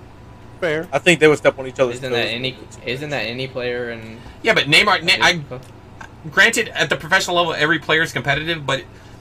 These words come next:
Speaker 4: striving for something you haven't yet achieved is gonna give you that extra bit of drive and grit, right? Neymar's already won it. Messi's already won it. Di Maria's already won it.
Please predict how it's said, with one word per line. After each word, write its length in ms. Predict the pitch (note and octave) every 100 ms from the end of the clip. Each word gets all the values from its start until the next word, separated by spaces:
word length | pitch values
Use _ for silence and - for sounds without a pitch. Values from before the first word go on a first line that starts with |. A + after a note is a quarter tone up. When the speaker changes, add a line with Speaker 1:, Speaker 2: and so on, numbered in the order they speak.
| - -
Speaker 4:
striving 500 | - E3 D#3+ F#3 G3
for 120 | E3
something 300 | D#3 E3 D3+
you 80 | B2
haven't 180 | B2+ C3+
yet 120 | B2+
achieved 440 | G#2+ - B2 C#3+
is 160 | A#2 G#2+
gonna 180 | A2+ G#2+
give 140 | A2+
you 80 | A2+
that 140 | G#2 -
extra 280 | G#2+ -
bit 160 | G2 G2+
of 80 | F2+
drive 240 | F#2+ F#2
and 120 | F2 E2
grit, 220 | E2+ -
right? 220 | F2 G2 A2
Neymar's 420 | A2 C#3+ F3 E3+
already 180 | E3+ D#3+
won 200 | D#3 E3
it. 140 | D#3+ - - - -
Messi's 440 | G2 A#2+ B2+ A#2+
already 240 | A#2+ A#2+ B2
won 200 | B2 B2+
it. 120 | A#2+ - - -
Di 120 | A2+
Maria's 420 | A2 A2 A2+ G#2+
already 200 | A2+ G#2+
won 200 | G2+ F#2
it. 120 | D#2+